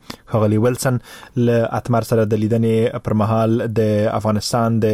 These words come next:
سولې د اوسنۍ پروسې او همدارنګه راتلونکو پړاوونو په اړه باندې بحث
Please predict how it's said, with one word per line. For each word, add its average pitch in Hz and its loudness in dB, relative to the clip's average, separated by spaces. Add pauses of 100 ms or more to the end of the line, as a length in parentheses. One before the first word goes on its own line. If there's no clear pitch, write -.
(120)
سولې 143 2
د - 0
اوسنۍ 110 0
پروسې - -2
او 101 2
همدارنګه 107 2
راتلونکو 127 -2
پړاوونو 113 0
په - -2
اړه 104 0
باندې 107 0 (440)
بحث - -6